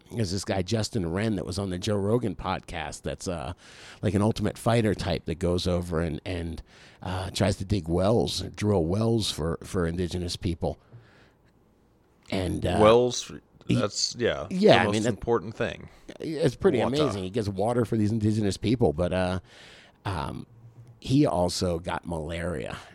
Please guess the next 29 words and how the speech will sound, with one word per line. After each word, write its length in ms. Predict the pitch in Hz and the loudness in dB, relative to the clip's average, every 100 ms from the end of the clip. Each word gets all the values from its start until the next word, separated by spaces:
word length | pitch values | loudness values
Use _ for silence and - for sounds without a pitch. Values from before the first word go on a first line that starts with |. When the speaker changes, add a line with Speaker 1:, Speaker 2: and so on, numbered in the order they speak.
| - | -12
Speaker 1:
you 100 | 92 | -10
know, 300 | 87 90 92 | -6 -6 -6
and 100 | 78 | -8
it's 220 | - - | -10 -10
kinda 180 | 90 92 | -6 -2
one 160 | 98 | 0
of 60 | 95 | 0
those 180 | 82 - | -2 -4
things, 480 | 107 110 85 - - | -2 0 -2 -6 -10
you 80 | - | -12
know, 120 | - | -12
we're 120 | 80 | -12
kinda 320 | - 87 80 - | -10 -8 -8 -8
fish 300 | - 107 - | -2 0 2
out 160 | 92 | 0
of 60 | 76 | 0
water 420 | 69 90 113 85 60 | 0 0 2 0 -2
over 220 | 60 85 | -4 -8
there. 300 | 57 78 - _ _ - - _ - - _ _ _ _ _ - _ _ _ _ - 92 | -6 -8 -10 _ _ -20 -20 _ -20 -20 _ _ _ _ _ -20 _ _ _ _ -14 -4
But 160 | 85 | -4
Speaker 2:
Damn, 180 | 104 95 | -2 0
yeah, 140 | 92 | 2
that's 120 | 95 - | 2 0
something 200 | 101 101 | -4 -2
to 60 | |
be 120 | 95 | -2
said 220 | 92 101 98 | 0 0 2
about 240 | 92 85 | 2 2
how, 460 | 90 87 85 87 | 2 2 2 0